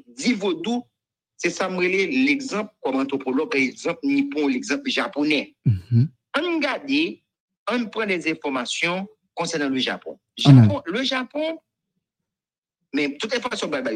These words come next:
Speaker 1: c'est pour faire démonstration, il y a une superficie de soixante-dix-sept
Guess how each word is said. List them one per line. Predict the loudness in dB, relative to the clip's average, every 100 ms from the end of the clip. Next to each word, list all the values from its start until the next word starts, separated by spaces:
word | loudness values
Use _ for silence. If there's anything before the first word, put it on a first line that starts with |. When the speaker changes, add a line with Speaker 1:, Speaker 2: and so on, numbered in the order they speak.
| -4
Speaker 1:
c'est | -8
pour | -8 -4
faire | -4 -4 -6
démonstration, | -4 -4 -4 -6 -4 -4 -4 -10 _ _ -4
il | -2
y |
a |
une | -2
superficie | -2 -4 -4 -6 -8 -6
de | -4
soixante-dix-sept | -4 -6 -6 -6 -6 -6 -6 -6 -4 -6 -4 -4